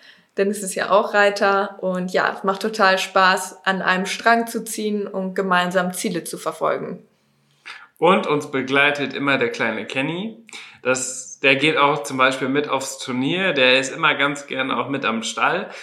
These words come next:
Speaker 2: obwohl er ja gar kein typischer Hof- oder Stallhund ist tatsächlich. Ich hatte ja mit Lia auch schon in diesem Podcast gesprochen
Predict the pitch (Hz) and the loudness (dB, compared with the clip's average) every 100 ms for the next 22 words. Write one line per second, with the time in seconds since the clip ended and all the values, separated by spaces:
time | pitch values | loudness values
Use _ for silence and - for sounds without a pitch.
0 | - - 117 151 165 139 131 135 131 147 | -10 -8 2 6 6 6 6 4 2 0
1 | 160 135 131 - 185 202 180 165 143 135 | -2 -4 -4 -6 -6 -6 -2 2 4 4
2 | 127 - - - 151 175 180 - 120 110 | 2 -4 -14 -2 2 2 0 -2 0 2
3 | 113 - 131 127 160 160 160 147 143 139 | 0 0 2 4 2 -2 -4 -4 -6 -2
4 | 165 - - 190 180 190 202 - 220 277 | -2 -4 -8 -8 -8 -8 -10 -6 -4 -4
5 | - - _ _ - - - 151 135 147 | -8 -18 _ _ -18 -18 -2 0 2 4
6 | 139 143 135 139 170 185 180 139 160 175 | 4 4 0 -2 2 4 4 4 2 2
7 | 196 190 180 185 180 180 180 180 175 - | -2 -4 -6 -6 -6 -4 -4 -6 -8 -8
8 | 175 - 180 180 185 | -10 -4 -2 0 -4